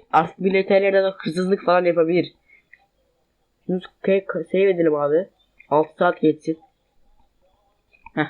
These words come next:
güzel. Artık oraya geçebiliriz, göreve gidebiliriz. Vallahi ben sevdiğim gibi bu güzel bu, bu şey ha. Ne haber kar-, küçük kardeşim? Ne oluyor? Oo, Grove'lar. Artık ballaslarla Grove'lar.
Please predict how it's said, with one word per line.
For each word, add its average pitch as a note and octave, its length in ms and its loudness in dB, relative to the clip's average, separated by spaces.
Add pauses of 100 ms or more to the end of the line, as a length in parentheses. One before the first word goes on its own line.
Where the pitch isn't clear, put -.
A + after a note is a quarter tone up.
(120)
güzel. C#3 480 -2 (1120)
Artık D3+ 300 -2
oraya E3 240 4
geçebiliriz, D#3+ 420 0
göreve C#3+ 320 0
gidebiliriz. D3 540 -4 (1300)
Vallahi D#3 400 2
ben D#3+ 180 2
sevdiğim D#3 460 -2
gibi D3+ 280 -4
bu D3+ 100 -14
güzel D3+ 380 -2
bu, D#3 360 -2
bu D3 120 -8
şey C3 280 -4
ha. D#3+ 160 0 (1500)
Ne A#3+ 120 2
haber A#3+ 300 4
kar-, B3+ 280 4
küçük - 200 -18
kardeşim? A#3 460 0 (120)
Ne A3 180 0
oluyor? F#3 420 2 (640)
Oo, D#3+ 440 6
Grove'lar. F3 580 2 (420)
Artık E3 300 0
ballaslarla F#3 760 2
Grove'lar. E3+ 540 2